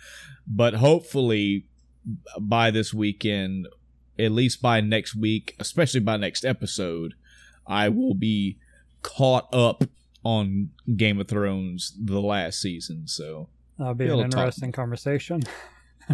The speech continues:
Speaker 1: Yep. Be able to talk about it more then. So, yeah, I think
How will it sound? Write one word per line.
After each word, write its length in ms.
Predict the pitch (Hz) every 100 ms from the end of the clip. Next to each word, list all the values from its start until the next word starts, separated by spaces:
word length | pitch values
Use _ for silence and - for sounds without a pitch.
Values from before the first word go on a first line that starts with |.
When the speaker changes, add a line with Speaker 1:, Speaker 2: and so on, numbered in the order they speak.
| - - -
Speaker 1:
Yep. 220 | 107 120 _ _ _
Be 80 | 82
able 100 | 80
to 60 | 95
talk 120 | 92
about 160 | 95
it 20 | 90
more 260 | 95 98
then. 300 | 95 90 80 - _ - - - - - - - _ _ _ _
So, 760 | - - 170 185 202 208 214 - _ _ _ _ _
yeah, 260 | 180 214 139 - _
I 240 | 117 117 107
think 640 | - - - 135 147